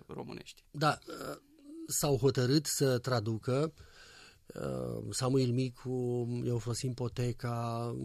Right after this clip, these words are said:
Speaker 2: un pic mai târziu, Eftimie Murgu, Grigorie Râmnicianu, care a tradus Logica lui Ioan Damaschin, cred, uh, s-au hotărât să traducă tocmai pentru că au conștientizat problema limbajului filozofic românesc.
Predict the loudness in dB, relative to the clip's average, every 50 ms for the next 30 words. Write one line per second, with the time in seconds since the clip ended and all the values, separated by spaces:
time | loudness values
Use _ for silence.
0 | -2 -2 -2 -2 -2 -2 -2 -2 -2 -2 0 -2 -2 -2 -2 -4 -4 -6 -8 -6
1 | -4 -4 -2 -2 -2 -2 -2 -2 -2 -2 -4 -4 -4 -4 -2 0 0 0 0 0
2 | 0 -2 -2 -2 -4 -2 -2 0 0 -2 -4 -12 -20 -20 -20 _ _ -2 -2 2
3 | 4 4 4 6 4 2 0 0 -2 -4 -4 -4 -4 -2 0 0 -2 -2 -4 -6
4 | -6 -8 -12 -16 _ _ _ _ -8 -6 -6 -6 -6 -6 -6 -6 -6 -8 -4 -4
5 | -4 -4 -4 -6 -8 -6 -6 -4 -4 -4 -4 -4 -4 -4 -4 -4 -6 -8 -10 -8
6 | -6 -4 -2 -2 -4 -4 -4 -6 -6 -6 -8 -16 -20 -20 -18 -18 -20 -20 -20 -20
7 | -18 -12 -6 -4 -2 -2 -2 -2 -2 -4 -4 -4 -2 0 0 -2 0 0 -2 -2
8 | -2 -2 -2 -2 -4 -2 -2 -4 0 0 -2 0 0 -2 0 2 4 2 2 2
9 | 2 0 0 2 0 -2 -4 -4 -4 -2 0 2 2 4 2 2 2 0 0 0
10 | 0 -2 -4 -6 -6 -4 -4 -2 -2 -2 -2 -2 -2 0 2 2 2 2 0 0
11 | 2 2 2 2 0 -4 -6 -6 -6 -6 -6 -4 -4 -6 -4 -6 -6 -4 -4 -4
12 | -4 -4 -6 -8 -10 -14